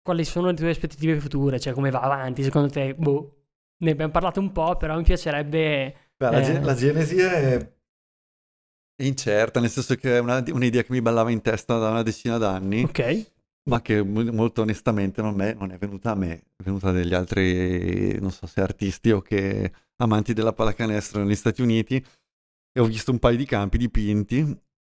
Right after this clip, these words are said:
Speaker 1: Quindi si tratta proprio di questo, cioè del
Speaker 2: Cioè,
Speaker 1: dipingere,
Speaker 2: un
Speaker 1: del fare
Speaker 2: camp-,
Speaker 1: le
Speaker 2: un pl-,
Speaker 1: opere.
Speaker 2: un playground di
Speaker 1: Ok.
Speaker 2: basket all'aperto.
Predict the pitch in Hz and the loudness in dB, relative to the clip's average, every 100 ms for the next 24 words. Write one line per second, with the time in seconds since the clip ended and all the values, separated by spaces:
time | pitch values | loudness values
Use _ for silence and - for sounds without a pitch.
0 | _ - 156 143 143 135 131 131 143 143 | _ 0 2 2 -4 -4 -4 -4 -2 -2
1 | 139 139 - - 127 127 139 143 156 165 | -2 -2 -4 -4 -2 -2 2 4 4 2
2 | 156 160 196 - 143 139 127 127 175 151 | 0 0 -2 -2 -2 2 4 4 4 2
3 | 156 165 143 120 135 127 113 117 127 170 | 2 2 2 4 4 4 2 2 2 4
4 | 107 98 - - - 110 113 101 95 92 | 4 2 0 -4 0 2 2 0 -2 -4
5 | - | -8